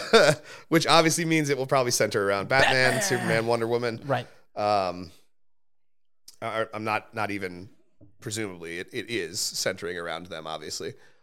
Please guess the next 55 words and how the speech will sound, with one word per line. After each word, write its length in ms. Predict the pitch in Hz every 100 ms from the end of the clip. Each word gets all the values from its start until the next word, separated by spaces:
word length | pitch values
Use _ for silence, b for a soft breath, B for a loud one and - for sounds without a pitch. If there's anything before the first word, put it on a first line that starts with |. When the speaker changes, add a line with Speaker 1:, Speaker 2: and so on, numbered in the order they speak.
| _
Speaker 1:
Um, 320 | 117 110 98 92 b b -
but 80 |
yeah, 100 | 120
Night 220 | 110 139 151
Terrors 280 | 156 143
is 140 | 127 120
a, 220 | 117 110
the, 140 | 127 120
the 380 | 113 117 110 107
official 320 | 113 160 160
word 320 | 139 139 139
from 260 | 135 127 123
D 120 | 117
C 360 | 113 - 127 123
is 220 | 107 104
Night 220 | 117 139
Terrors 260 | 147 127 113
is 120 | 113
a 40 |
miniseries 600 | 113 135 143 - 135 127
in 40 | 117
which 160 | 113
Batman, 280 | - 110 110
Superman, 320 | 104 117 107
and 100 | 98
Wonder 200 | 104 113
Woman 280 | 110 110 107 - b b
find 200 | - 160
the 60 | 135
body 380 | 131 131 127 117
of 320 | 113 113 110
their 240 | 107 104 -
earliest 600 | 135 156 156 151 143 -
enemies 580 | 127 139 143 143 139 135
at 120 | - 113
the 80 |
Hall 240 | 104 120 110
of 80 | 104
Justice. 480 | 117 104 - 90
Their 120 | - 101
investigation 640 | 101 110 - 110 110 107
takes 220 | 117 104
them 220 | 107 104 - b b -
past 360 | 143 151 -
the 80 | 135
land 280 | 135 139 135
of 80 | 123
the 80 |
living, 380 | 113 127 131 120
beyond 340 | 110 113 123 120
the 40 |
land 220 | 117 117
of 80 | 113
the 60 | 104
dead, 400 | 110 110 107